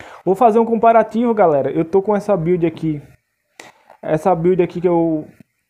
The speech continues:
tenho crítico alto e combo alto, né? Bem, galera, vou fazer o comparativo atacando com cada pet o boss,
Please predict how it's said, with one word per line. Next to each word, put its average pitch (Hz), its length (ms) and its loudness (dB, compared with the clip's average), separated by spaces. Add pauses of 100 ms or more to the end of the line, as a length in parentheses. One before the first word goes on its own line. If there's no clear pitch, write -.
tenho 170 500 0 (680)
crítico 208 420 2
alto 233 400 0
e 196 80 -6
combo 214 340 -2
alto, 143 320 0
né? 170 240 -6 (1900)
Bem, 185 300 0
galera, 143 360 0 (180)
vou 165 100 -2
fazer 208 240 0
o 214 60 0
comparativo 196 840 0 (840)
atacando 180 840 0 (1160)
com 170 120 -4
cada 196 300 2
pet 156 480 -2 (1040)
o 170 100 2
boss, 160 880 2